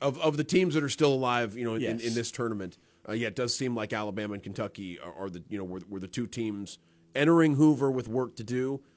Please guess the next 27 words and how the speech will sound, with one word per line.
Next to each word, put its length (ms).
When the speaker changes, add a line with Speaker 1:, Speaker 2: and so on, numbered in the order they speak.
Speaker 1:
They've 220
done 200
enough, 420
and 140
nobody, 460
nobody 280
in 60
the 100
S 140
E 60
C 180
is, 220
at 80
least 180
we 80
think, 460
nobody 220
in 60
the 80
S 100
E 20
C 120
has 80
played 260
their 100
way 320
out 320